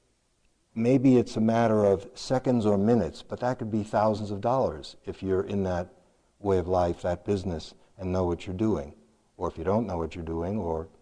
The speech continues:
either, you can lose thousands of dollars. And so, uh, there's something profitable about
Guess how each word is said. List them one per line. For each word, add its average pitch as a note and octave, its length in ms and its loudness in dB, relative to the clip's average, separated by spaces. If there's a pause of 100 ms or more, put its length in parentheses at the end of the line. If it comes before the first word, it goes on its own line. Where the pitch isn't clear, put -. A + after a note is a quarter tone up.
(300)
either, F#2+ 440 -2
you F2+ 80 -8
can F#2 180 -4
lose G#2+ 380 2 (140)
thousands D#2+ 400 -2
of E2 80 -6
dollars. C#2+ 480 -8 (1800)
And A2 140 0
so, A2 540 4 (580)
uh, F2 260 -8 (100)
there's A2 220 0
something A#2 520 2
profitable F#2 840 -2 (1600)
about F#2+ 640 4